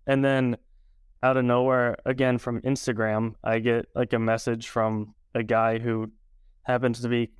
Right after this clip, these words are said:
uh, Kanye's <laughs> manager, and so he had reached out to me, and s-, that kinda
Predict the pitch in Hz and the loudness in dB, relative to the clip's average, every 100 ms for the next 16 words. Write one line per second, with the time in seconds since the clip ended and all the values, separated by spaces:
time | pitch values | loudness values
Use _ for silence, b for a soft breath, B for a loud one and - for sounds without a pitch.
0 | - 127 113 110 123 120 117 113 117 135 | 0 2 2 0 0 0 0 -2 -4 -4
1 | 127 - - 139 139 127 - 127 120 143 | -4 -6 -4 -2 -2 -2 0 0 2 0
2 | 127 120 117 - 123 - 120 123 127 123 | 0 -2 -2 0 0 0 -2 0 0 0
3 | b b b - 131 120 - - 139 127 | b b b -8 -4 -2 -4 -12 0 2
4 | 123 - - 131 120 | 2 0 -4 -2 0